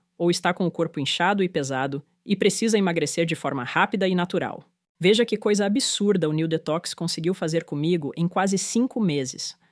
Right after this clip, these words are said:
Foram mais de cinquenta quilos perdidos nesse meio tempo.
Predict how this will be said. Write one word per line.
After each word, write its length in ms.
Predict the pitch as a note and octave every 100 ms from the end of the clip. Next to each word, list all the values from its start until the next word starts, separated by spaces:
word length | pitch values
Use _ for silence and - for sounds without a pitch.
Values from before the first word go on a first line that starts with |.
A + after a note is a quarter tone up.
| _ _ _
Foram 240 | - E3+ E3+
mais 240 | E3+ G#3+
de 80 | G#3
cinquenta 480 | - F3 G#3 A#3+ A#3+
quilos 320 | - F#3 -
perdidos 500 | F3 D3+ C#3+ E3 D#3
nesse 280 | D3+ - D3+
meio 200 | C#3+ C#3+
tempo. 400 | C3 - -